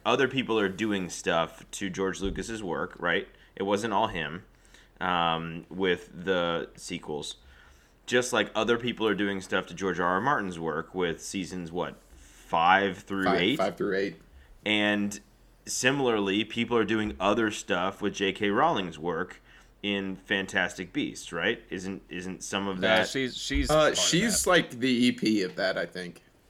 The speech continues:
Speaker 1: Is she? I, well,
Speaker 2: She's
Speaker 1: some
Speaker 2: heavily
Speaker 1: stuff,
Speaker 2: involved.
Speaker 1: some stuff's going on that I'm like,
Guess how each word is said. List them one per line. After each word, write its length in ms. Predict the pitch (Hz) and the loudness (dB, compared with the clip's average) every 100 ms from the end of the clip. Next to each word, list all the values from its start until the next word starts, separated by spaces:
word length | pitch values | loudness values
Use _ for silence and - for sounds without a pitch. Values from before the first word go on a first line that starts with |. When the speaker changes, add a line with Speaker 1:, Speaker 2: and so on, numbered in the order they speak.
| _ - | _ -2
Speaker 1:
Is 140 | 127 | -2
she? 280 | - 156 147 - | 0 -2 -4 0
I, 140 | 101 - - | 0 0 -10
well, 340 | 104 98 90 - - _ _ _ _ _ _ _ _ _ - _ _ _ - | -4 0 -2 -4 -16 _ _ _ _ _ _ _ _ _ -20 _ _ _ -4
Speaker 2:
She's 240 | 151 139 | 0 0
Speaker 1:
some 80 | 117 | 2
Speaker 2:
heavily 280 | 127 127 120 | 6 8 10
Speaker 1:
stuff, 120 | 170 | 10
Speaker 2:
involved. 160 | - | 8
Speaker 1:
some 100 | 147 | 2
stuff's 360 | 139 - 180 175 | 4 8 8 8
going 340 | 165 135 117 | 6 8 8
on 340 | 104 78 76 71 110 | 6 4 0 -4 0
that 100 | 101 | 4
I'm 240 | 95 95 | 4 4
like, 300 | 92 85 | 2 2